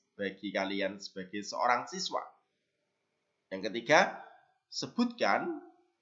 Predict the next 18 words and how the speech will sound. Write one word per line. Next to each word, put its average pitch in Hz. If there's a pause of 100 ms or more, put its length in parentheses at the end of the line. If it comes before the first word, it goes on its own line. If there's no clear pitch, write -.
(140)
dampak 131
positif 147 (240)
dari 120
wabah 110 (320)
covid 113
sembilan 95
belas 107 (480)
bagi 113
dunia 117
pendidikan. 131 (2500)
Tuliskan 139
jawaban 165
kalian 165
pada 131
buku 101
tugas, 156 (320)
kemudian 117 (160)
kumpulkan 131